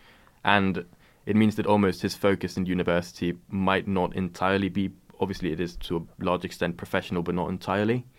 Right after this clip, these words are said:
And I think that has a lot to say about university, because we almost want the experience of university because it enriches us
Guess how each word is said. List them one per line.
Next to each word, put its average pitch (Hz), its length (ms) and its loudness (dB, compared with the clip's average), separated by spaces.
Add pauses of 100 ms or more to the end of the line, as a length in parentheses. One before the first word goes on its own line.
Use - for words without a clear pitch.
(520)
And 101 120 2
I 98 60 4
think 95 300 0
that 92 260 2 (480)
has 101 160 -2
a 101 40 -2
lot 95 180 2
to - 60 -18
say 95 140 2
about 87 300 2 (100)
university, 92 720 0
because 87 300 -6
we 95 120 2
almost 92 540 0 (600)
want 95 320 0
the 101 80 0
experience 92 500 -2
of 90 120 -8
university 90 520 -2
because 87 280 -6
it 90 80 -2
enriches 90 420 -4
us 85 180 -2